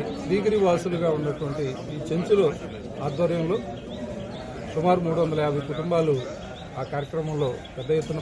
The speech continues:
పాల్గొంటాయి. అదేవిధంగా వారు సాంప్రదాయబద్ధంగా వారికి మన ఈ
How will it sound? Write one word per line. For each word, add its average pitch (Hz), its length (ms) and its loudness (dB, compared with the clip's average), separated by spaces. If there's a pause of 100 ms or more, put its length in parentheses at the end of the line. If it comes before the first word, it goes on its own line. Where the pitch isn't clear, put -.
పాల్గొంటాయి. 143 440 -4 (1000)
అదేవిధంగా 180 540 6 (720)
వారు 190 320 6 (680)
సాంప్రదాయబద్ధంగా 185 1000 2 (1160)
వారికి 170 400 2 (840)
మన 160 100 -2 (840)
ఈ 151 40 0